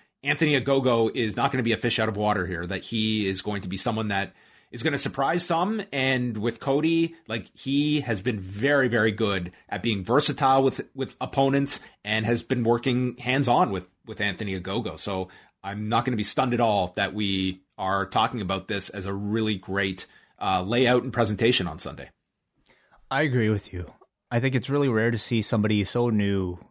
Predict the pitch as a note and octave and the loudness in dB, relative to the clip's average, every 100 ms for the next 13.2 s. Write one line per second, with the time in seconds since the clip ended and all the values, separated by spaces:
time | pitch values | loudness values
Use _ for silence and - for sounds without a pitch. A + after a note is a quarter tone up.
0 | _ - G#2+ - G#2+ G#2 - - - G2+ | _ -6 -4 0 0 0 -8 -8 0 0
1 | - G#2+ G2+ G2 F#2 F#2+ G2 F#2 G2 F#2 | 2 0 2 2 0 0 -2 0 0 0
2 | F2+ F2+ E2 E2+ B2 F3+ - - D#3+ F#3 | -2 -4 -6 0 0 0 -4 -6 0 2
3 | F3 - F#3 D#3+ D#3 - - C3+ D3+ C3 | 0 -2 0 2 2 -2 -2 0 2 0
4 | D3+ E3 D3 - A2+ B2+ B2+ - G#2 A#2 | 0 -2 -4 -2 0 2 0 2 0 0
5 | - A#2 A#2 G#2 G2+ G2+ G#2 G#2 A2 C3 | 0 0 2 0 0 0 2 2 0 -4
6 | _ _ _ _ _ - C3+ A2 A#2+ A#2 | _ _ _ _ _ -2 0 2 2 2
7 | A2+ G#2 A2 A2+ B2 B2 G#2+ A2 B2+ A2+ | 2 0 0 2 2 2 2 2 2 2
8 | G2+ G#2 G2 F#2 F#2+ G2 A#2+ - - G2+ | 2 2 0 2 2 2 2 -2 -2 2
9 | G2 F#2+ - G#2+ - - G#2+ G2+ F#2+ F#2+ | 2 0 -4 -6 -4 0 2 2 -2 0
10 | F#2+ - G2 F#2+ F#2+ G2 F#2 F2+ F#2+ B2+ | 0 0 0 0 2 -2 -2 0 2 2
11 | C3+ G2 F#2 F#2 F2 E2 E2 D#2 G#2 F#2+ | 2 -2 -2 -4 -4 -6 -8 -4 -4 -4
12 | - A#2+ A#2 G#2 F#2+ F2+ G2 G2+ F#2 - | 0 0 2 2 2 2 2 2 0 -2
13 | G2 G#2+ | 0 0